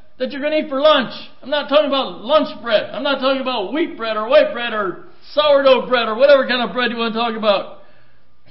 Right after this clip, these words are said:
You see, Jesus was saying, if it was that kind of bread that's a problem, it wouldn't be a problem.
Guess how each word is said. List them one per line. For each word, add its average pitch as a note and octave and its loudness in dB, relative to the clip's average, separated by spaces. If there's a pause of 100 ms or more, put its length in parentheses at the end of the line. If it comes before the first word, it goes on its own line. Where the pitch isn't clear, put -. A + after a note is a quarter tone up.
You B3 -8
see, C#4 -2
Jesus C4+ -4
was B3 -2
saying, C#4 4 (240)
if C4+ -2
it B3+ 2
was B3+ 2
that D4 -2
kind C4+ -4
of F#3 -4
bread C4 4
that's A#3 -6
a G#3+ -2
problem, C#4 4
it A#3+ 0
wouldn't B3 -2
be D4 -4
a C4+ 2
problem. D4 -2